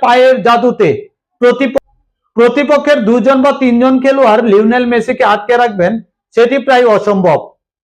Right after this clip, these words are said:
যে কারণে লিওনেল মেসিকে বলা হয় ভিন গ্রহের খেলোয়াড়। লিওনেল মেসি মাঠে ফিরলেন এবং কেমন পারফরম্যান্স করলেন, খুঁটিনাটি নিয়ে বিস্তারিত থাকছে প্রতিবেদনে।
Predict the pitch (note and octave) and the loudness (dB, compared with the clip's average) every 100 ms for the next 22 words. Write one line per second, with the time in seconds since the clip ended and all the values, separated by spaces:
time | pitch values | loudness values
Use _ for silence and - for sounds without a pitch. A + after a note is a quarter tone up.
0 | _ B2 E3+ B3 C#4+ C#4+ C#4+ C4+ G#3+ A3+ | _ -4 0 2 2 2 2 0 2 2
1 | B3+ A#3+ A#3 A3+ B3+ C4 G#3 G#3 A#3 G#3+ | 0 0 -2 -2 -2 -2 0 2 2 2
2 | F#3 A3 D#3+ G#3 A3+ G#3 A#3+ A#3 F#3+ A#3 | 0 0 0 0 0 0 0 2 0 -2
3 | F3+ F#3 E3 D3+ A#2+ - _ _ _ - | -2 0 2 0 -4 -20 _ _ _ 0
4 | A3+ C4+ D4 D4+ D4+ G#3+ A3+ A3+ A3+ A3+ | 2 2 2 0 0 0 2 2 0 0
5 | C4+ C4+ C4 C4+ G3 A3+ A#3 A3+ A#3+ A#3+ | -2 -2 0 0 0 0 0 -2 0 0
6 | B3+ - A3+ A3 A#3 A3+ - G#3+ F3 D3+ | -2 -2 -2 0 -2 -4 -4 -2 0 0
7 | A#2 - _ _ - G#3 A3 C4 C4+ C4+ | -4 -12 _ _ -4 -2 0 0 0 0
8 | C4 F#3+ G#3 G#3 G#3 B3 B3+ C4 B3+ B3+ | 2 0 0 -2 -2 -2 0 0 -2 -4
9 | - F#3+ B3 - _ - G#3 G3+ F#3+ F3 | 0 0 0 -8 _ -4 -2 0 2 2
10 | E3+ D#3+ C#3 | 0 0 -2